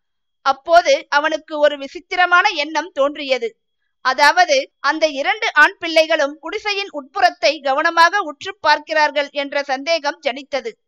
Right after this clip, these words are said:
அப்படி என்னத்தை பார்க்கிறார்கள்? மூலை முடுக்குகளை எதற்காக உற்று உற்று பார்க்கிறார்கள்?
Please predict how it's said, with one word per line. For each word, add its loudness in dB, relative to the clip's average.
அப்படி 0
என்னத்தை -2
பார்க்கிறார்கள்? 0
மூலை 2
முடுக்குகளை -2
எதற்காக 0
உற்று -6
உற்று -8
பார்க்கிறார்கள்? 0